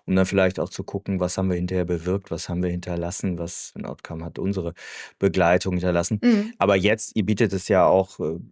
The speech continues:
Speaker 1: auf der Website an, man kann es ja für sich selber mal machen, um so eine Art Self-Assessment,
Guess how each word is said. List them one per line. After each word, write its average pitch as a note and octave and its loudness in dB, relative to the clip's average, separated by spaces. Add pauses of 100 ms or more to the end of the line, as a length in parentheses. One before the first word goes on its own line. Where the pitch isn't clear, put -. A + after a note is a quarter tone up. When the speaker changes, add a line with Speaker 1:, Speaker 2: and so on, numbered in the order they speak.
(200)
Speaker 1:
auf - -16
der F2+ -2
Website F#2+ -2
an, F#2 -2
man F2+ -4
kann F#2+ -6
es F#2 -4
ja E2+ -2
für A2+ 0
sich F#2 -2
selber G#2 4
mal F#2+ 4
machen, F#2 0
um F2 -2
so - -6
eine F2+ -2
Art E2+ -4
Self-Assessment, - -2